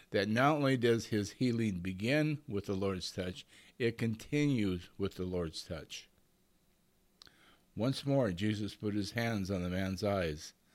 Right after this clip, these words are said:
Then his eyes were opened, his sight was restored, and he saw everything clearly.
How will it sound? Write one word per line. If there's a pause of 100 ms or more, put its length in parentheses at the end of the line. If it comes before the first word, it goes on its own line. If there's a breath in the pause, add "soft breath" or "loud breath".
(540 soft breath)
Then
his
eyes
were
opened, (640 soft breath)
his
sight
was
restored, (840 soft breath)
and
he
saw
everything (180)
clearly.